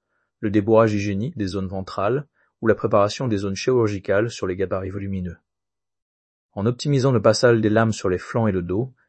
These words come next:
cet outil rationalise le travail architectural global avant les phases de finition de la silhouette au ciseau.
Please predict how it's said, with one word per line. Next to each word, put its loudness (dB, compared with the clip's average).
cet -6
outil 2
rationalise 2
le -2
travail 0
architectural -2
global 0
avant -2
les -2
phases 0
de -6
finition -6
de -4
la -2
silhouette -8
au -14
ciseau. -14